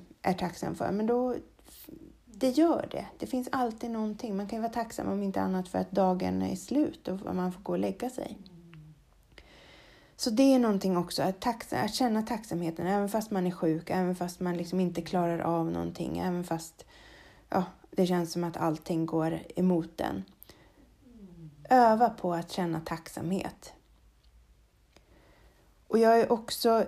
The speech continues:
eh, starkt förespråkare av yin-yogan. Det är en passiv form av yoga. Den är väldigt lätt och alla klarar av den.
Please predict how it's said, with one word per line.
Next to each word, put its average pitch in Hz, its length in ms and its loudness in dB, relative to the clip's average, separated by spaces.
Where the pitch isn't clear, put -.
eh, 196 260 4
starkt 170 680 0
förespråkare 160 760 -2
av 156 120 -4
yin-yogan. 165 1000 0
Det 170 460 0
är 156 240 -2
en 170 300 -6
passiv 220 520 -2
form 160 400 0
av 156 180 -4
yoga. 143 580 0
Den 165 160 -2
är 165 60 0
väldigt 170 580 -2
lätt 160 300 -4
och - 260 -8
alla 170 440 2
klarar - 360 -4
av - 200 -6
den. - 180 -10